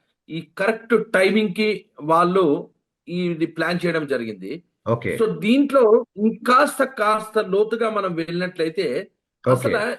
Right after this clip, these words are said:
Speaker 1: ఇండిగో ప్రయాణం ఏ విధంగా సా-, సాగింది, ఎలా స్టార్ట్ అయింది, ఆ విషయాలు మనం తెలుసుకుంటే దాని తర్వాత దీనికి వస్తే చాలా బాగుంటుంది అనుకుంటా.
Speaker 2: రైట్ సార్.
Speaker 1: అసలు
Speaker 2: ప్లీజ్.
Speaker 1: రెండు వేల ఆరులో,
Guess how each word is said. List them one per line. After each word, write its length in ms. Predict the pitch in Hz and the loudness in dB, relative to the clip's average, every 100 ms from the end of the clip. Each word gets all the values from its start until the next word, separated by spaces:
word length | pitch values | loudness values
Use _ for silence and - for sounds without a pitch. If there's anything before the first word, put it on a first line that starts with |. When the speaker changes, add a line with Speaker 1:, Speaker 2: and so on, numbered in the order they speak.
| _ 170 | _ -6
Speaker 1:
ఇండిగో 320 | 185 233 247 | -4 -2 -4
ప్రయాణం 540 | - 180 196 233 226 | -2 -2 0 0 -2
ఏ 180 | 180 180 | 0 0
విధంగా 360 | 202 202 202 196 | 0 -4 -4 -6
సా-, 400 | 190 175 - - | -4 -6 -6 -14
సాగింది, 720 | - 156 156 151 147 190 - 127 | -8 -6 -6 -6 -4 -6 -8 -6
ఎలా 280 | 139 175 | -2 -2
స్టార్ట్ 360 | 185 - 180 175 | -4 -2 -2 -2
అయింది, 500 | 170 165 175 143 175 _ _ _ - | -4 -2 -4 -4 -6 _ _ _ -6
ఆ 180 | 143 214 | -4 -4
విషయాలు 680 | 214 180 240 240 233 208 - _ | -4 -4 -2 0 0 -2 -6 _
మనం 220 | 170 175 | -6 -6
తెలుసుకుంటే 720 | 175 175 175 - 190 190 165 | -4 -6 -8 -10 -6 0 0
దాని 260 | 156 165 175 | 0 -2 -2
తర్వాత 340 | 175 180 202 | -4 -4 -2
దీనికి 420 | 202 175 170 160 160 | -2 -2 -4 -4 -8
వస్తే 260 | 151 190 180 | -6 -6 -2
చాలా 120 | 160 | 0
బాగుంటుంది 440 | 151 139 131 117 107 | 2 2 0 -6 -14
అనుకుంటా. 380 | 98 95 87 - _ _ 113 | -14 -12 -12 -14 _ _ 0
Speaker 2:
రైట్ 260 | 143 143 | 2 4
సార్. 180 | 180 254 | 4 4
Speaker 1:
అసలు 220 | 196 220 | 6 4
Speaker 2:
ప్లీజ్. 160 | 175 185 | 2 0
Speaker 1:
రెండు 300 | 196 - 240 | -2 0 2
వేల 360 | 247 _ _ | 2 _ _
ఆరులో, 580 | - - - 147 170 240 | -8 -6 -4 0 0 0